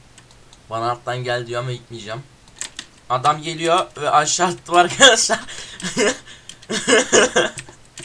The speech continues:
Adam şu an bana sövüyor büyük ihtimalle, bilmiyorum ama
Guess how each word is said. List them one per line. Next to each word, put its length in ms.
Adam 300
şu 160
an 160
bana 200
sövüyor 420
büyük 140
ihtimalle, 400
bilmiyorum 380
ama 300